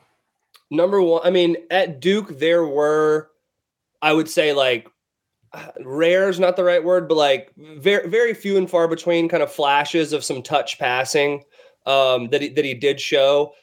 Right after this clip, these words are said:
I think he still, li-, you know, like you said, Richie, I think he still has a long way to go, um, in terms of being a short role playmaker. I think that is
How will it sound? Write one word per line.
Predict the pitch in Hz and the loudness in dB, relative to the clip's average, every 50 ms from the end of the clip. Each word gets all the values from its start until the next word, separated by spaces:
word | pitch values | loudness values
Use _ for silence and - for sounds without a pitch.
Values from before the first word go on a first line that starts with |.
| _ | _
I | - 143 | -2 -2
think | 143 - 170 160 | 0 0 0 0
he | 156 156 | -2 -4
still, | 156 - 170 156 151 143 - | -4 -2 0 0 0 0 0
li-, | 135 139 139 - | -2 -2 -2 -2
you | - 135 147 151 | -6 -6 -2 0
know, | 147 156 | 2 2
like | 120 127 127 127 | 2 2 0 0
you | 147 143 135 | -4 -8 -6
said, | - 156 135 123 117 | -2 0 0 0 0
Richie, | 123 120 113 131 123 | -2 -4 -2 -2 -2
I | |
think | 123 147 135 | -2 -2 -4
he | 143 135 | -6 -8
still | 123 - 151 143 | -4 -2 -2 0
has | 127 127 | 0 -2
a | |
long | 120 120 117 117 127 139 143 139 139 139 | -2 -2 -2 0 0 0 0 0 0 -2
way | 139 135 | 0 -2
to | 131 | -2
go, | 123 113 123 123 131 135 135 139 143 143 - _ _ _ _ _ _ _ _ | -4 -2 -2 0 0 0 0 -2 -4 -8 -12 _ _ _ _ _ _ _ _
um, | 127 131 131 127 123 120 120 120 | 0 0 2 2 2 2 0 -4
in | 123 120 | -6 -6
terms | - 156 139 131 123 127 | -2 -2 -2 -2 -4 -4
of | 120 | -2
being | 135 135 135 131 | -2 0 0 0
a | 113 | -2
short | - - 143 143 127 | -2 0 0 0 2
role | 131 131 127 127 - | 2 2 0 0 -2
playmaker. | - 127 131 139 139 143 139 - 160 156 - | 0 0 0 2 0 -2 -2 -2 -2 -2 0
I | - 131 127 | 0 0 -2
think | - - 151 147 131 117 120 | 0 0 -2 -2 -2 -2 -2
that | 131 131 135 135 131 | 0 2 2 2 2
is | 131 131 139 147 147 143 143 - - - | 2 2 2 2 0 0 -4 -8 -10 -12